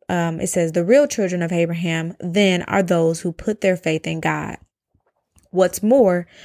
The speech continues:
the scriptures looked forward to this time when God would make the Gentiles right in his sight because of their faith. God proclaimed this good news to Abraham long ago when he said,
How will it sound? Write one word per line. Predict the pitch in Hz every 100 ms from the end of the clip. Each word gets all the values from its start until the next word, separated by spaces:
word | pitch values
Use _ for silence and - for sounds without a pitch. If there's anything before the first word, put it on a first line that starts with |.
| - -
the |
scriptures | 185 - 247 262 247 202
looked | 185 -
forward | - 254 285 226 175 -
to | 190
this | 185 208
time | - 196 175 180
when | 190
God | 175 175 170
would | 175 170
make | 175 190 -
the | 185
Gentiles | 165 208 214 185 165 165
right | 165 185 170 -
in | - 202
his | 208 233
sight | - 165 156 - - - -
because | 185 - - 262 233 202
of | - 175 165
their | 170 165
faith. | - 165 - - _ _ _ _ - _ _ 180
God | 190 220
proclaimed | 269 302 294 233 202 196 185
this | 180 175
good | 170 190 220
news | 208 185 180
to | - -
Abraham | 180 185 175 170 165 165
long | 170 180
ago | 196 175 160 165 - - -
when | - 180
he | 180
said, | 170 - 165 165 -